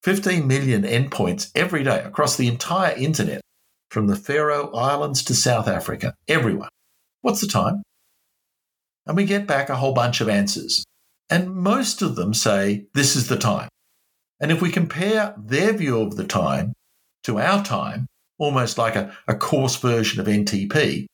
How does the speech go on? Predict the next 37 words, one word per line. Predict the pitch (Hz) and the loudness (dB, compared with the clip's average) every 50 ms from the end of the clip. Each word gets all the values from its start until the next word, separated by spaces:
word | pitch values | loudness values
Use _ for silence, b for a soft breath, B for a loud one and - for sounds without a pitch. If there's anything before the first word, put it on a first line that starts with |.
| _ _ _ _ _ _ _ _ _ _ _ _ _ _ | _ _ _ _ _ _ _ _ _ _ _ _ _ _
by | 262 262 240 247 | 0 0 2 2
and | 262 226 170 147 | 2 2 2 2
large, | 156 180 175 151 123 101 95 95 98 98 101 - - - _ _ _ _ _ | 2 2 2 2 2 2 0 0 -2 -2 -4 -8 -10 -14 _ _ _ _ _
they're | 190 190 | -4 -4
pretty | 196 - 233 214 165 147 | -2 -2 0 2 2 2
accurate. | 135 123 - - - - - - - _ _ _ _ _ _ _ _ _ _ _ _ - | 2 0 -2 -4 -6 -6 -6 -8 -12 _ _ _ _ _ _ _ _ _ _ _ _ -4
There | 143 | -2
might | 143 156 160 160 - | 2 2 2 0 0
be | 120 107 | -4 -2
some | - - 110 | 0 0 2
network | 110 107 - 104 101 98 98 - | 2 0 0 0 -2 -2 0 0
jitter | - 226 220 208 180 151 | 0 0 2 2 0 0
in | 135 | -2
the | 135 | -2
way, | 131 127 123 123 127 131 131 | -2 0 2 2 2 2 0
but | 131 127 120 - - _ _ | 0 -2 -4 -6 -10 _ _
yeah, | - 196 139 113 | -2 0 0 2
we, | 135 190 285 311 | 0 0 -2 -4
we | 311 311 254 | -2 -2 -2
basically | 202 175 151 127 110 - - - 110 110 | 2 2 2 2 0 -4 -4 -2 -2 0
agree | 107 101 107 101 98 | 0 2 2 2 2
what | 98 92 92 - | 2 0 -2 -4
the | 107 | -6
time | 101 - 113 107 101 98 - | -4 0 2 2 2 0 0
is. | - - - - - - _ _ _ _ _ _ _ _ _ - | -4 -4 -4 -4 -6 -6 _ _ _ _ _ _ _ _ _ -2
But | 202 202 202 202 202 - _ _ _ _ - | 0 0 0 0 -4 -10 _ _ _ _ 0
a | 196 175 - - - | 2 2 0 -2 -2
visible | - 240 254 247 254 269 262 - - | 0 0 2 2 2 0 0 -2 -2
proportion | 294 269 240 - - - 202 202 220 214 208 214 190 | -2 -2 -2 -4 -2 0 0 2 2 2 0 0 0
of | 139 107 101 - | 0 0 -2 -2
them | - 85 - 85 87 - _ _ _ _ _ _ - | -4 -2 -2 -2 -4 -6 _ _ _ _ _ _ 0
are | 135 131 - - - | 0 0 0 0 2
accurate | 170 196 202 202 - 247 233 220 226 220 - - | 2 2 2 0 -2 -2 0 0 0 -2 -2 -2
to | - 165 | -2 -2
the | 151 151 147 | 0 0 0
second, | 131 - - - - 226 233 202 - - 98 - 98 - 202 - b b b b b b b b b _ - | 0 0 0 2 2 2 0 0 0 0 0 0 0 -2 -4 -6 b b b b b b b b b _ 0
but | 143 139 127 - - | 0 2 2 -2 -6